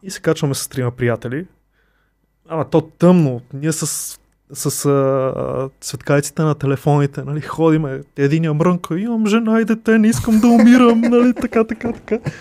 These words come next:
Качихме се горе на петолъчката. Не отгоре. А, огромно е. Имало е слухове, че та петолъчка от рубини. А,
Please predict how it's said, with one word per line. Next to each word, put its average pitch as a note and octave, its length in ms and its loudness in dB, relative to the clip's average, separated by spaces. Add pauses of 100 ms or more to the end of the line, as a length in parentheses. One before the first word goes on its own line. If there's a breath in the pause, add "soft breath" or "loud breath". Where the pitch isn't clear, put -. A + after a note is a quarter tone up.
(680 loud breath)
Качихме - 300 0
се - 120 -2
горе D#3 160 4
на D3+ 100 2
петолъчката. C3+ 680 -6 (520)
Не C3+ 180 -2
отгоре. B2+ 560 -2 (720)
А, C#3 100 -8 (480)
огромно C3+ 500 -6
е. G3+ 100 -6 (140)
Имало F3 320 0
е C#3+ 40 2
слухове, D#3 600 -2
че D#3+ 500 -4 (760 soft breath)
та D3 120 0
петолъчка D3 520 -4
от C3 120 -4
рубини. C3 340 -2 (840)
А, B2+ 300 -4